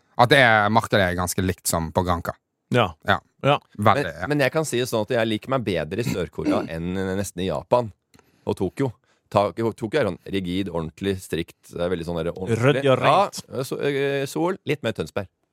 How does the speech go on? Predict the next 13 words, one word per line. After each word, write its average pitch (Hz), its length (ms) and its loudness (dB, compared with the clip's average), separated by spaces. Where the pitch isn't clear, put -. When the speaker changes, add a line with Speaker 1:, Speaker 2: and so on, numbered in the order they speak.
Speaker 2:
Ja. 208 160 -2
Speaker 3:
Litt 165 260 0
mer 170 160 4
kok, - 400 -6
litt 165 220 0
mer 143 180 2
trøkk. - 460 -4
Gatene, 151 520 2
litt 151 220 -2
mer 143 160 0
liv 117 280 0
og 127 200 4
vaffelrøre. 113 500 0